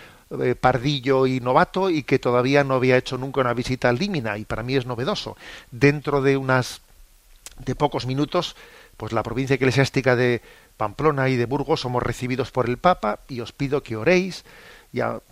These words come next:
te-, ya, pues, sin duda alguna, ¿no? Tendremos ocasión de compartir el mensaje que el Papa nos ha transmitido, pero os pido, os pido que en esta visita de todos los obispos de España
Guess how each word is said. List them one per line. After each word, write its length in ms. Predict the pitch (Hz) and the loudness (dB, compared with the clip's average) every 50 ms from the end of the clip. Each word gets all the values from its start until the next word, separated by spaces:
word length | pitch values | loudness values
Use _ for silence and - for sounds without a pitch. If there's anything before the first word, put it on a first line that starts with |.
| - 226 135 113 110 | -16 -14 -12 -12 -10
te-, 180 | - 120 117 110 | -8 -8 -8 -4
ya, 300 | 113 120 113 113 113 113 113 120 - | -2 -2 -2 -2 -2 -6 -10 -14 -16
pues, 240 | 117 - - - 127 120 | -16 -16 -14 -14 -14 -12
sin 360 | - - - 127 120 113 113 | -12 -10 -8 -8 -8 -8 -6
duda 200 | 113 123 120 117 | -4 -2 0 0
alguna, 280 | 117 123 131 120 110 101 | 0 -2 -4 -6 -6 -4
¿no? 160 | 113 127 123 | -4 -6 -6
Tendremos 360 | - 120 110 120 127 135 - | -4 -4 -4 -4 -4 -4 -6
ocasión 300 | 123 - 120 - 131 131 | -6 -4 -4 -2 -2 -2
de 100 | 127 127 | -2 -2
compartir 680 | - - 123 120 - 117 113 110 - - 135 135 131 123 - - - - - - - | -2 -2 -4 -2 0 2 2 2 0 0 0 0 0 -2 -4 -8 -14 -20 -20 -10 -6
el 120 | 117 113 | -6 -6
mensaje 480 | 107 113 113 107 - - 135 - 131 120 | -6 -6 -8 -2 0 0 0 0 0 -2
que 120 | - 123 | -2 -4
el 80 | 113 - | 0 2
Papa 240 | 139 127 - 120 120 | 2 2 2 0 -4
nos 120 | 110 - | -4 -4
ha 60 | 127 | -4
transmitido, 680 | - 117 110 107 113 113 - - 185 185 180 196 190 - - - - - - - - - | -2 -4 -4 -6 -8 -8 -2 0 2 4 4 2 2 0 -6 -20 -20 -20 -20 -20 -12 -8
pero 180 | 120 107 101 | -8 -8 -8
os 80 | 98 - | -10 -8
pido, 400 | - 143 147 135 135 135 135 160 - _ _ _ _ _ _ - | -2 -2 2 2 2 2 2 -2 -8 _ _ _ _ _ _ -20
os 140 | - 120 - | -18 -12 -8
pido 180 | - 143 135 147 | -6 -4 -2 -2
que 120 | - 139 | 0 0
en 100 | 123 123 | 0 0
esta 280 | 131 127 - - 135 131 | 0 -2 0 2 2 2
visita 460 | 120 123 - - 151 156 131 127 117 | 2 0 -2 0 -2 0 2 2 0
de 80 | 117 - | 0 0
todos 160 | - 139 139 | -2 -4 -4
los 140 | 131 117 131 | -4 -6 -6
obispos 360 | 120 135 123 - - 127 117 | -6 -6 -6 -6 -6 -4 -2
de 60 | 135 | -2
España 480 | 123 - - 156 147 143 127 120 101 | -2 0 2 0 2 2 0 -4 -6